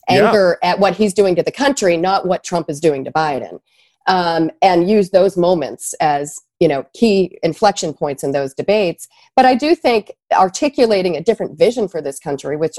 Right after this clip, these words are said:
Speaker 2: I know Biden will do, um, is, uh, is really important,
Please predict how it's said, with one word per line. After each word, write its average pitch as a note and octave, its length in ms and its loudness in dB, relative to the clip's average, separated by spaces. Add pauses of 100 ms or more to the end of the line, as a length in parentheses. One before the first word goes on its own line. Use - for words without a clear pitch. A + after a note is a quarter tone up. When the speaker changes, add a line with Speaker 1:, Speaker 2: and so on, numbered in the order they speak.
Speaker 2:
I D#3+ 60 -4
know E3 220 -2
Biden D#3 360 -2
will C3+ 160 -6
do, C3+ 420 -2 (460)
um, D3 500 -2
is, D3+ 540 0 (440)
uh, C#3 400 2 (120)
is F3 140 -2
really F3 200 0
important, - 480 -8